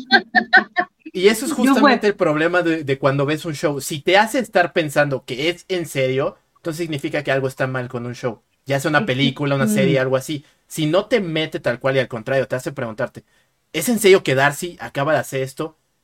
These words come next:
Speaker 1: Y después, es que a ella no le gusta el papeleo. ¿Es en serio que ya no la van a sacar y ni siquiera le van a decir un adiós? O sea, e-, esas cosas son como, ¿sabes qué? Puntos menos. Tal cual.
Speaker 2: ¿Es en serio que él es Ralph?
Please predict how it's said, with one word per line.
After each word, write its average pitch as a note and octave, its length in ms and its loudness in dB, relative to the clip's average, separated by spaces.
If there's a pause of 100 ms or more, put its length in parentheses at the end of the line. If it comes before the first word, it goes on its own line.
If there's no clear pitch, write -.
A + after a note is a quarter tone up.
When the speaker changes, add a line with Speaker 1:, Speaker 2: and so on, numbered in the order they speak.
(100)
Speaker 1:
Y C#3 140 -2
después, C3+ 420 2 (220)
es F#3+ 160 2
que G3 320 6
a E3+ 100 6
ella F3 220 6
no F3+ 100 4
le E3 100 4
gusta E3 220 2
el D#3 60 0
papeleo. B2+ 680 0
¿Es C3 280 -8
en D3+ 180 -6
serio C#3+ 560 -2
que B2 120 -8
ya A#2 100 -6
no A#2+ 120 -8
la A2+ 120 -8
van A#2 180 -6
a A#2+ 60 -8
sacar A#2 260 -10
y A#2+ 60 -10
ni A#2+ 120 -10
siquiera A#2+ 300 -8
le A#2+ 80 -4
van A2+ 160 -6
a A#2+ 40 -6
decir A#2+ 200 -10
un A#2 100 -8
adiós? A#2 520 -10 (560)
O D3 160 -4
sea, C#3+ 300 -4
e-, G3 260 2
esas A#3 400 0
cosas G3+ 340 2
son F3 180 -4
como, E3+ 280 -2
¿sabes C#3 220 -8
qué? C#3 200 -10 (400)
Puntos C3+ 300 -6
menos. A2 340 -14 (460)
Tal A#2 200 -10
cual. A#2 240 -4
Speaker 2:
¿Es G#3+ 160 -4
en B3 160 4
serio A#3 560 4
que G3+ 100 -4
él G3 80 0
es G3 140 -6
Ralph? F#3+ 500 2